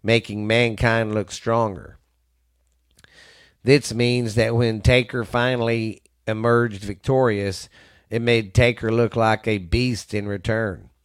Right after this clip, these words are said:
Simply booking, simple booking, but supernatural effects.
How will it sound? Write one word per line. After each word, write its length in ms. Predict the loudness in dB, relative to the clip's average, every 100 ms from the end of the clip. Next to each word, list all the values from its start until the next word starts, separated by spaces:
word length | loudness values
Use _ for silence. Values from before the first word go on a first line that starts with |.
| -20 -20 -20 _
Simply 580 | -6 -2 0 2 0 2
booking, 760 | 2 2 2 -4 -4 -6 -8 _ _ _
simple 520 | -18 -2 0 4 4 4
booking, 640 | 2 0 -2 -8 -8 -10 -16 _ _ -8
but 260 | -2 -2
supernatural 1120 | -2 -6 -2 0 0 0 0 -2 -2 -2 -4 -10 _ _ -12
effects. 960 | -12 -4 -4 -4 _ -18 -16 -16 -16